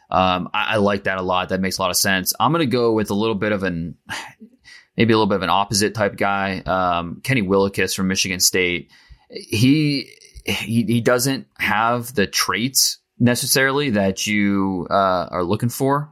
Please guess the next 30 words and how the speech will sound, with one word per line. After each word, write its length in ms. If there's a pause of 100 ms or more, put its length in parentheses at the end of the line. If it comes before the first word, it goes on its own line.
at, 180
at 100
the 40
pass 280
rusher 180
position. 560 (300)
Uh, 360
you 100
know, 40
he's 100
a 60
little 240
lacking 420
in 100
terms 340
of, 520
uh, 260
his 280
length, 500 (280)
in 120
terms 380
of, 540
uh, 180
just 220
the 140
natural 440
athletic 320
traits. 300
He's 100
not 240